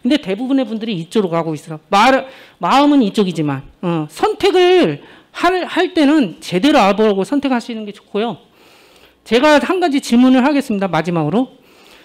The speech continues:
여러분들 지금 살아오시면서 "아, 나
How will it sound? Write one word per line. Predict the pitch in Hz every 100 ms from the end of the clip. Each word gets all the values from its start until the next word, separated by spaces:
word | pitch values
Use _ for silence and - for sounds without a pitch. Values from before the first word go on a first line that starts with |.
| _
여러분들 | 190 254 294 294 285
지금 | - 262 277
살아오시면서 | 269 349 349 330 311 262 247 220 233 247 165 131 _ _ _
"아, | 165 190 208 185
나 | 156 202 233 220